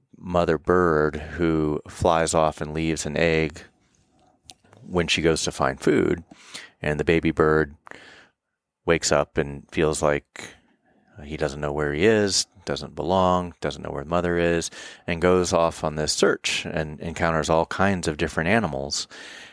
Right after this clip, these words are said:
And each one he asks, "Are you my mother?"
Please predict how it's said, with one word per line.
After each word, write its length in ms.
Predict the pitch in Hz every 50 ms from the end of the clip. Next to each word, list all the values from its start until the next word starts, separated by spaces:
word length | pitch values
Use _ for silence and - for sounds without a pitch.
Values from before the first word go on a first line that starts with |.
| - _ _
And 600 | - 80 82 80 78 78 76 76 73 - - -
each 260 | - 90 85 - - -
one 280 | 104 101 90 80 76
he 180 | 78 80 78 73
asks, 560 | 71 76 76 71 - - - - - - -
"Are 380 | - - 85 80 76 76 73 - -
you 160 | 85 78 78
my 140 | 73 69 71
mother?" 420 | 85 - - - - 73 73 -